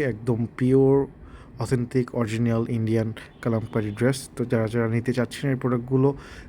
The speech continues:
কাইন্ডলি আমাদের স্ক্রিনে দেওয়া নাম্বার থাকবে, আমাদের ইমো নাম্বার থাকবে, WhatsApp নাম্বার থাকবে, যোগাযোগ করবেন। এবং যারা যারা ব্যবসায়িক উদ্দেশ্যে নিতে চাচ্ছেন পাইকারি, আমাদের স্ক্রিনে কন্ট্যাক্ট নাম্বার দেওয়া আছে। তো এখান থেকে আপনারা ইজিলি আমাদের over the phone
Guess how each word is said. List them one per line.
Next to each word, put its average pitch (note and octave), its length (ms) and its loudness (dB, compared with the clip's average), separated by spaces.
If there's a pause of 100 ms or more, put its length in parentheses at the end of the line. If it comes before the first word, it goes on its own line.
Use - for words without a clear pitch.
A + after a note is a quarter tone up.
(140)
কাইন্ডলি B2+ 380 4
আমাদের A2+ 580 0
স্ক্রিনে A#2 400 -2
দেওয়া A2+ 140 0
নাম্বার A2 360 -2
থাকবে, A#2 480 0
আমাদের G#2+ 420 -2 (300)
ইমো A2+ 200 -2
নাম্বার A2 320 -2
থাকবে, A#2 180 -8 (100)
WhatsApp G#2+ 320 -4
নাম্বার A2+ 260 0
থাকবে, A#2+ 200 -2 (120)
যোগাযোগ A2 360 -2
করবেন। B2 220 2
এবং C3 180 2
যারা A#2+ 260 4
যারা A#2 160 2
ব্যবসায়িক A2 480 -2
উদ্দেশ্যে A#2 240 -2
নিতে A2 180 -6
চাচ্ছেন G#2+ 340 -6
পাইকারি, G#2+ 480 -2 (480)
আমাদের A2+ 280 2 (140)
স্ক্রিনে A#2+ 360 0
কন্ট্যাক্ট A2 360 -4
নাম্বার A#2 240 2 (100)
দেওয়া A2+ 260 0
আছে। F3+ 400 -4
তো A#2+ 140 0 (160)
এখান A#2+ 260 -2
থেকে B2+ 280 -2
আপনারা A2+ 420 2
ইজিলি A2+ 400 0
আমাদের G#2+ 320 -2 (440)
over A2+ 220 2
the A2+ 120 0
phone A2+ 180 -4